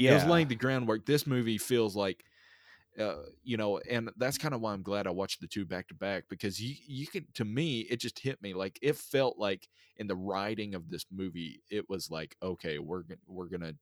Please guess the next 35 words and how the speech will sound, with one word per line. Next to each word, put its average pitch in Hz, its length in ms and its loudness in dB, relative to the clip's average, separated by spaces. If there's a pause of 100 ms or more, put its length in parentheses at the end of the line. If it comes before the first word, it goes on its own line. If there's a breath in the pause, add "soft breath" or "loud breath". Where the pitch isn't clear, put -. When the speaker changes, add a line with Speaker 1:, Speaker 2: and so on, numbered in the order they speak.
(160)
Speaker 1:
try 87 480 -2
to 78 180 -6
appease 113 520 -4
fans 95 460 -6
a 87 60 -4
little 95 300 0
bit 117 220 -2
more," 92 260 0
which 117 200 -2
isn't 160 220 6
a 156 40 8
Speaker 2:
Sure. 123 400 6
Speaker 1:
bad - 60 -20
thing, 80 400 -2 (600 soft breath)
um, 90 500 -2 (500)
necessarily, 95 1120 -2 (180)
uh, 90 240 -4
but 90 400 -4
however, 104 520 0
there 95 180 2
are 90 80 0 (260)
some 98 420 -4
basic 110 420 0
flaws 90 480 -2
with 80 140 -18
the 90 60 -12
movie 87 280 -6
that 71 200 -6
I 85 40 -6
think 82 260 -14
could - 120 -8
have 147 80 -14
been 82 140 -8
fixed. - 360 -6
However, 98 680 -2